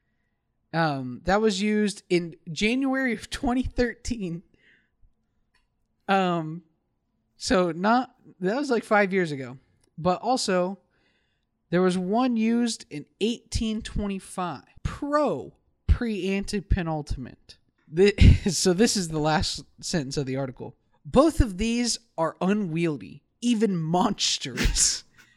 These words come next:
It's far easier just to say fifth from last." But is it easier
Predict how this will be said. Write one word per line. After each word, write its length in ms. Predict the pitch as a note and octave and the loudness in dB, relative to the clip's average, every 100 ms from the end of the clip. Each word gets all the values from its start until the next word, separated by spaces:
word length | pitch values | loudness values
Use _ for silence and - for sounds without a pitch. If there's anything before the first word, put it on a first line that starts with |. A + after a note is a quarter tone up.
| _ | _
It's 200 | G3 F#3 | -4 -2
far 380 | - C4+ D4 C#4+ F#3+ | -2 0 2 0 -2
easier 480 | B3 A#3+ F#3+ F#3+ F3 | 0 0 0 -4 -2
just 320 | A3 A3 - | -2 -4 -4
to 60 | G#3+ | -4
say 500 | - F3+ D#3+ D#3 - _ _ | -2 -2 -2 -4 -10 _ _
fifth 300 | F#3 F3 - - | -4 -4 -6 -10
from 260 | - D#3 C3+ | -8 -8 -8
last." 640 | A#2+ B2+ - - - - - _ _ _ _ _ _ _ - - _ | -10 -10 -10 -12 -12 -14 -14 _ _ _ _ _ _ _ -20 -20 _
But 300 | - C#3 E3+ | -12 -6 -4
is 220 | F#3 A3 B3 | -4 -6 -8
it 120 | - | -12
easier 580 | F3 G3 F#3+ G#3 G#3 | -10 -10 -10 -8 -8